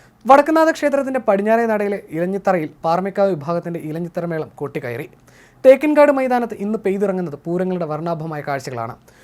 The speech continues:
മനം നിറയ്ക്കുന്ന ആൾപൂരം, ആവേശപൂരം, ആനന്ദപൂരം, പൂരമഴ തോരും വരെ. നാളെ ഉച്ചവരെ പൂരച്ചൂടിൽ അലിയുകയാണ്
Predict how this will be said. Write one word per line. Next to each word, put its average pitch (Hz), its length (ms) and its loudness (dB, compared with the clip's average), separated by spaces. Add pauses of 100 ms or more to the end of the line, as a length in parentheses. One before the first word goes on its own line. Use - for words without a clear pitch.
(180)
മനം 269 240 6
നിറയ്ക്കുന്ന 226 340 2 (100)
ആൾപൂരം, 160 440 -2 (140)
ആവേശപൂരം, 165 600 -2 (120)
ആനന്ദപൂരം, 147 520 -2 (180)
പൂരമഴ 170 380 2 (100)
തോരും 165 220 0
വരെ. 113 200 -8 (560)
നാളെ 294 260 10
ഉച്ചവരെ 247 400 4 (180)
പൂരച്ചൂടിൽ 214 560 4
അലിയുകയാണ് 160 400 -2